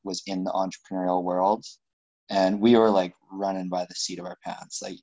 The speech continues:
it was from one fire to the next. There was no structure whatsoever. Like, there was hiring processes that we, like, did not have. So we didn't have any, like, employee contracts or anything like that. So, like, we were getting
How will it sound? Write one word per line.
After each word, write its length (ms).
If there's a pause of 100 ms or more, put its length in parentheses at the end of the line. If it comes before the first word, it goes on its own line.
it 140
was 200
from 280
one 280
fire 420
to 160
the 80
next. 640 (420)
There 160
was 320
no 340
structure 720
whatsoever. 840 (520)
Like, 320 (520)
there 180
was 140
hiring 480
processes 800
that 140
we, 260
like, 160 (180)
did 160
not 220
have. 260
So 120
we 40
didn't 160
have 160
any, 120
like, 220
employee 520
contracts 800
or 60
anything 380
like 220
that. 480
So, 180
like, 280 (440)
we 220
were 220
getting 500